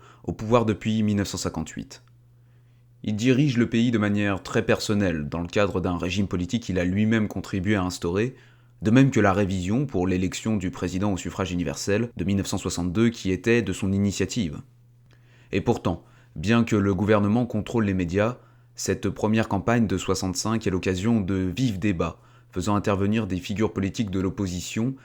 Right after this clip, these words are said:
réservées à un grand avenir, comme François Mitterrand, candidat unique de la gauche communiste et non communiste. Ces débats et critiques mirent en difficulté le président de Gaulle et confirmèrent la lente érosion de sa popularité jusqu'à sa démission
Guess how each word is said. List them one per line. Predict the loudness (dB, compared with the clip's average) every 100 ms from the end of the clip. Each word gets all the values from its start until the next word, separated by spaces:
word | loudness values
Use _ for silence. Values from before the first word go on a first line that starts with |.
| -20 -8
réservées | -2 0 0 0
à | 0
un | 0
grand | 0 0
avenir, | 0 0 0 -2 -4 -10 -20 -8
comme | -6 -4
François | -4 0 0
Mitterrand, | 0 0 -2 -2 -6 -14 _ _
candidat | -8 -4 2 2 2
unique | 0 0 -2
de | -2
la | -2
gauche | 0 -4
communiste | 0 0 2 0 -2 -4 -6
et | -2
non | 0 0
communiste. | 0 -2 -2 -4 -8 -16 -20 _ _ _ _ _ _ _ _ -4
Ces | 0
débats | 2 4 6 6 4
et | 0
critiques | -2 -4 -2 -4 0
mirent | 0 0 -2
en | -4
difficulté | -4 -4 -4 -2
le | -2
président | -2 -4 -2 0 0
de | -2
Gaulle | 0 2 2 0 -4 -18 -4
et | -2 0
confirmèrent | -2 0 -2 0 0 0 0
la | -2
lente | 0 0 0 -2
érosion | -2 -2 -2 -4
de | -2
sa | -4 -2 -2
popularité | 0 -2 0 0 0 -2 -4 -4 -12 -20 _
jusqu'à | -10 -8 -4 0
sa | 0 0 -2
démission | 0 0 0 -4 -4 -6